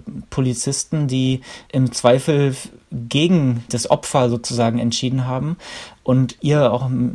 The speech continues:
mehr und mehr geraten haben, „Gib doch einfach zu, dass du dir das grad ausdenkst, um mal wieder im Mittelpunkt zu stehen.“ Und sie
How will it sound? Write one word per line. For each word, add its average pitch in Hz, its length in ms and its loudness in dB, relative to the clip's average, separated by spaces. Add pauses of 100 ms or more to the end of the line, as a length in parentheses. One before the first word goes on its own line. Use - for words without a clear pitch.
mehr 127 140 4
und 139 120 2
mehr 131 200 2
geraten 123 520 0
haben, 127 440 0 (320)
„Gib - 240 -6
doch 151 180 2
einfach 131 340 -2
zu, - 220 -4
dass 135 220 -2
du 120 80 -2
dir 123 120 0
das 123 140 -4
grad 120 180 -2
ausdenkst, 127 640 0
um 123 140 -2
mal 131 180 0
wieder 123 300 0
im 113 100 0
Mittelpunkt 131 500 -2
zu 123 120 -6
stehen.“ 123 400 -4 (460)
Und 127 180 0
sie 131 420 0